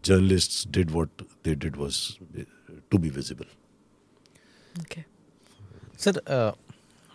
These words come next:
Speaker 3: टीएसडी आप लोग इतने रहे, you people, अ, as we know, did some operations within, outside, you, uh, never speak about it. But, अ, आपको लगता है अगर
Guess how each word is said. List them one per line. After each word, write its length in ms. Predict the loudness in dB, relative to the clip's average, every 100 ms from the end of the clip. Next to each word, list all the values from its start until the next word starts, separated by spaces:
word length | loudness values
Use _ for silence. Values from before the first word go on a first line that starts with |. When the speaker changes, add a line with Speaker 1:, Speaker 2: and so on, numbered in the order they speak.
| 2
Speaker 3:
टीएसडी 440 | 6 8 6 4 6
आप 240 | 6 4
लोग 140 | 0
इतने 280 | 0 2 2
रहे, 520 | 4 4 2 0 -4
you 240 | -4 0 0 -2
people, 320 | -4 -4 -6 -8 -20 _ _
अ, 320 | -10 -8 -8 -12 -18 -10 4
as 120 | 4 6
we 140 | 8 10
know, 320 | 8 6 2 -4 _ -2
did 280 | 2 2 0
some 280 | 0 4 4
operations 580 | 4 4 2 2 -2 -2
within, 440 | -2 0 0 -2 -6 -4
outside, 600 | -4 -2 2 4 2 -2 -10 _ _ _ _ _ 2
you, 280 | 4 4 -2 -10 -12 -6
uh, 280 | -4 -4 -10 -14 _ _ -20 -20 -20 -20 -20 _ _ _ _ _ 2
never 240 | 4 4
speak 180 | 4 2
about 300 | 4 0 0
it. 100 | -4 -10 _ _ _ _ _ _ _ _
But, 180 | 4 4
अ, 500 | -8 -6 0 0 0 4
आपको 280 | 4 6
लगता 300 | 4 4 2
है 160 | 2 2
अगर 260 | 2 2